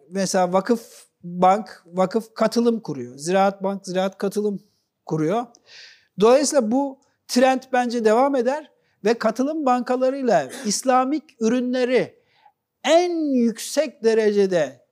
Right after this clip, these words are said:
işlem yapan ülke hangisi biliyor musunuz? İngiltere. Mura-, mudabara, müşa-, <clears throat> muraba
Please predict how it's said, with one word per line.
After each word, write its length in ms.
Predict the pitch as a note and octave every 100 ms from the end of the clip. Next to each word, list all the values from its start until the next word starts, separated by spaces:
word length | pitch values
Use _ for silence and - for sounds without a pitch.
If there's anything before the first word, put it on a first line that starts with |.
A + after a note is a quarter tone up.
| _ _
işlem 400 | G#3+ - C4+ C4+
yapan 280 | C4 A#3 A#3
ülke 240 | A3+ A3+
hangisi 400 | A#3+ B3 A#3 F#3
biliyor 180 | F3 C4
musunuz? 520 | A3+ - A2 - _ _ _ _ _ _ _ _ _ _ _ _ -
İngiltere. 540 | E3+ E3+ D#3+ C3 A#2 _ _ _ _ _ _ _ _ _ _ _ _ _ _ _ _ _ _ _ _ _ _ _ _ _ _ _ _ _ _ _ _ - - _ _
Mura-, 460 | F3 G3 F#3+ G3 F3+
mudabara, 720 | F3+ F#3+ F#3+ F#3+ F#3 F#3 F3+
müşa-, 440 | F3 F3+ E3+ F3 F3+ _ _
<clears throat> 320 | - D3+ D#3+
muraba 800 | D3 D#3+ F#3 G3 F#3 F#3 F#3 F3+